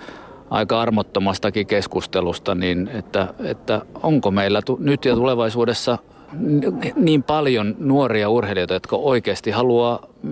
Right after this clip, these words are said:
menestyä ja heittäytyä tälle urheiluuralle, kun tarvitaan kansainvälisessä kilpailussa. Ja, ja, ja mun vastaus tällä hetkellä, että en, en, en tiedä, mut todella nuorena harjoitellaan todella paljon,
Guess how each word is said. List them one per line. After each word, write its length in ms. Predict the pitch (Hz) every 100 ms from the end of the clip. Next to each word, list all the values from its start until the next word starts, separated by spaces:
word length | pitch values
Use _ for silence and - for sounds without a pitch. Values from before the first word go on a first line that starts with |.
| - -
menestyä 540 | - 160 143 - - 101
ja 120 | 107
heittäytyä 520 | 131 123 - 92 92
tälle 240 | - 98 98
urheiluuralle, 880 | 98 92 85 85 87 113 101 92
kun 220 | - 131 117
tarvitaan 500 | 139 104 90 85 85
kansainvälisessä 640 | 95 92 82 82 85 -
kilpailussa. 720 | - 87 85 73 80 - 82
Ja, 140 | 85 90 - - - - - - - - -
ja, 180 | 95 98
ja 100 | 107
mun 180 | 127 123
vastaus 360 | 131 - 110
tällä 200 | 143 139
hetkellä, 400 | 104 - 101 98
että 160 | 101 131
en, 80 | 127
en, 180 | 143 131
en 140 | 156 135
tiedä, 360 | 170 113 90
mut 240 | 92 - - - - - - - - - - - -
todella 300 | 147 127 110
nuorena 400 | 143 139 120 120
harjoitellaan 500 | 127 120 107 110 107
todella 320 | 123 117 110
paljon, 500 | - 117 107 98